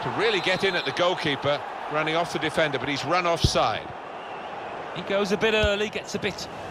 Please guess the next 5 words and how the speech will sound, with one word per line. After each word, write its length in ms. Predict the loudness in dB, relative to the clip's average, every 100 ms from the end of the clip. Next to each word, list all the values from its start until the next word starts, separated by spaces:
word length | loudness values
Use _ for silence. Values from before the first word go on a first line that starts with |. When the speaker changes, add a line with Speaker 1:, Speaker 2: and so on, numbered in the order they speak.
| -6
Speaker 2:
too 260 | -2 0 0
eager. 340 | 0 2 0 0 -8 -12 -12 -6 -2
Speaker 1:
Luis 320 | 0 0 -2
Gustavo. 560 | -4 -2 2 2 0 -2 -6 -10 -10 -10 -10 -10 -8 -6 -4 -4 -2 -2 -2 0 0 -2 -2 -2 -2 -2 -2 -2 -4 -4 -4 -4 -4 -4 -4 -4 -4 -4 -4
Andrea 340 | -2 0 0